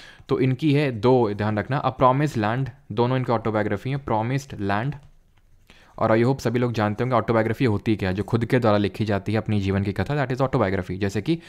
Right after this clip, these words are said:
गांधी जी का, जरा बताइए कौन सी ऑटोबायोग्राफी है? A Promised Land और, अ, Dreams from My Father,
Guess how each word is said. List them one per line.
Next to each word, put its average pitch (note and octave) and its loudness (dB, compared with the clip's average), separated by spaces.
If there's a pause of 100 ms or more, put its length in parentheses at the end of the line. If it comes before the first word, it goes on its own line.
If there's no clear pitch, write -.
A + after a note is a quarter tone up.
(260)
गांधी A2 4
जी B2 -2
का, A#2+ -2
जरा A2+ 0
बताइए A2+ 0
कौन A#2 -2
सी A#2 -4
ऑटोबायोग्राफी G#2+ -4
है? G2+ -12 (440)
A A#2+ 0
Promised C#3 4
Land G#2 0 (520)
और, G#2+ 2
अ, A2 4
Dreams C#3 0
from A#2 -2
My A2 -4
Father, A2+ 0